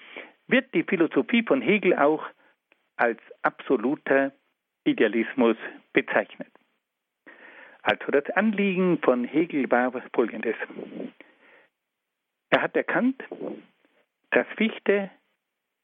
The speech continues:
mit dem Subjekt und seinen Ideen nicht die ganze Welt erklären kann.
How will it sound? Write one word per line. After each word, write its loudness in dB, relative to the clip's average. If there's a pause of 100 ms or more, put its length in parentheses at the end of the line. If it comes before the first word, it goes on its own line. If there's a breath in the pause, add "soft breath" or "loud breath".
(320)
mit 0 (140)
dem 0 (220)
Subjekt 2 (920)
und 2
seinen 2
Ideen 2 (120)
nicht 0
die 4
ganze 0
Welt 2
erklären 2
kann. -6